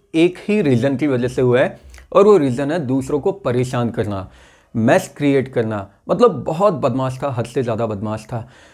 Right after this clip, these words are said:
तो वैसे ही बेचारे पैकिंग में इतनी देर से परेशान हो रहे होते हैं, ऊपर से ये शैतान का नाना और आ जाता है, मॉन्टमोरेंसी। इधर आके पहले तो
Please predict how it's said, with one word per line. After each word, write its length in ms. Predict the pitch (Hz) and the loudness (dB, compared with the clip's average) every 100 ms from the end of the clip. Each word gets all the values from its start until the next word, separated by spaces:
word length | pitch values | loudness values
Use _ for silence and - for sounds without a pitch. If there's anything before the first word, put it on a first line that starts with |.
| _ _ | _ _
तो 220 | 214 - - | 2 2 0
वैसे 320 | 120 - - | -2 -2 -2
ही 60 | 170 | -4
बेचारे 440 | 120 110 123 131 | -4 -6 -4 -4
पैकिंग 440 | 131 110 95 127 123 | -4 -8 -6 -4 -2
में 120 | 127 | -2
इतनी 260 | 123 120 | 0 0
देर 160 | 120 107 | 2 0
से 140 | 104 | -2
परेशान 480 | 127 110 104 113 117 | -2 -2 -4 -2 -2
हो 100 | 110 | 0
रहे 120 | 113 | 2
होते 220 | 113 110 170 | 2 2 0
हैं, 280 | 139 - - _ - | 0 -6 -18 _ 2
ऊपर 300 | 190 190 190 | 4 6 4
से 300 | - 123 104 - - _ _ _ _ _ _ 139 | 4 0 -2 -8 -20 _ _ _ _ _ _ 2
ये 300 | 180 180 - - _ _ _ | 4 4 2 -10 _ _ _
शैतान 460 | - 135 131 143 | -2 0 0 0
का 120 | 143 131 | 2 0
नाना 320 | 107 110 139 | 0 0 0
और 180 | 139 139 | 0 2
आ 80 | 139 | 2
जाता 240 | 131 127 | 0 0
है, 160 | 127 127 - | -4 -6 -6
मॉन्टमोरेंसी। 840 | 123 123 120 123 120 120 113 123 - - - - _ - - - 151 | 0 2 2 2 0 -2 -4 -4 -6 -18 -20 -20 _ -20 -20 -6 2
इधर 220 | 139 165 | 6 8
आके 280 | 151 147 170 | 6 2 0
पहले 240 | 135 139 | 0 2
तो 300 | 156 135 | 2 0